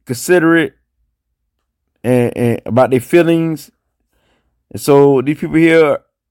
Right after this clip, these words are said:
are some of your good, goodest people there is. Once they, like, like, realize you as their family or friend,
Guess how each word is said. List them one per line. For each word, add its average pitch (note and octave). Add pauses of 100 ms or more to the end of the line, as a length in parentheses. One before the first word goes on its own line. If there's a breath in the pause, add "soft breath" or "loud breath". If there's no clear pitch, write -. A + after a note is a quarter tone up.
are C3
some C#3+
of C3+
your B2+ (360)
good, C#3+
goodest D#3
people C3
there C3
is. C#3 (1400)
Once C3+ (260)
they, C#3+ (840)
like, A#2
like, A2+
realize D3
you D3+
as C#3
their B2+
family C#3
or A#2
friend, C3